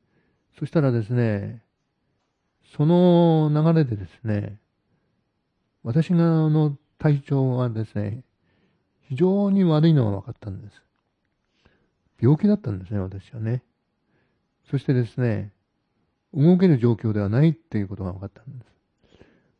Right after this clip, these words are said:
私は神様に言ったんですね。「どうしてこうなるんですか」って。「証にならないじゃないですか」って。言ったんですが、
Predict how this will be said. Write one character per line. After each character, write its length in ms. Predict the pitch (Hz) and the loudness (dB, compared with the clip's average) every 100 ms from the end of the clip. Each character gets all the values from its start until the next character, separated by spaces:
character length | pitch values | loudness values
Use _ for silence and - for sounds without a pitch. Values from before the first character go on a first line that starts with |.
| - | -6
私 260 | 135 156 165 | -4 0 2
は 400 | 151 143 135 131 | 4 2 0 -2
神 180 | 170 156 | -2 0
様 140 | 127 | 0
に 40 | |
言 60 | 117 | -2
っ 20 | |
た 140 | - 135 | -2 -2
ん 40 | |
で 60 | 110 | 0
す 40 | |
ね。 80 | 110 | -2
「ど 140 | 143 | 0
う 60 | 214 | 0
し 60 | 175 | -2
て 80 | |
こ 160 | - 143 | -2 -2
う 40 | |
な 100 | 135 | 0
る 60 | 123 | 0
ん 140 | 110 | -2
で 60 | 101 | -6
す 80 | - | -12
か」 80 | 113 | -16
っ 20 | |
て。 240 | - 120 - _ _ _ _ | -14 -20 -20 _ _ _ _
「証 360 | 123 185 185 190 | -4 -2 0 2
に 60 | |
な 120 | 180 185 | 4 4
ら 80 | |
な 120 | 233 220 | 2 2
い 40 | |
じ 60 | 165 | 2
ゃ 60 | |
な 100 | 127 | 2
い 40 | 107 | -2
で 180 | 98 | -6
す 100 | - | -10
か」 100 | - - | -16 -20
っ 20 | |
て。 60 | _ _ 117 | _ _ -12
言 40 | |
っ 40 | |
た 120 | - 127 | -4 -4
ん 60 | |
で 80 | 107 | -4
す 120 | - | -6
が、 240 | 110 101 | -4 -4